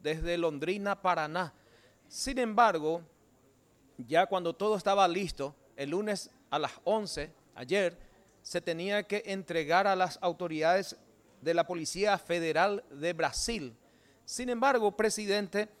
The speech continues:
llamativamente la jueza Liz Carolina González, González Silva emite un oficio ordenando la libertad inmediata de este ciudadano brasileño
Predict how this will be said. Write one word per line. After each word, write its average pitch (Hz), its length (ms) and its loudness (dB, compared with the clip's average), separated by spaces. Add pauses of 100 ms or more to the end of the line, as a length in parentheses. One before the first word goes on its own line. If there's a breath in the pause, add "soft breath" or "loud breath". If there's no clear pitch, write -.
(280 soft breath)
llamativamente 226 840 2
la 220 160 4
jueza 180 640 0 (800)
Liz 165 320 -6
Carolina 196 560 0
González, 180 880 -6 (100)
González 180 460 -2
Silva 160 580 -4 (520 soft breath)
emite 190 460 -4
un 190 160 -4
oficio 214 640 -4 (400)
ordenando 220 720 4
la 240 160 4
libertad 233 560 2
inmediata 220 840 4 (440)
de 170 240 -2
este 196 220 -2
ciudadano 196 380 0
brasileño 226 760 4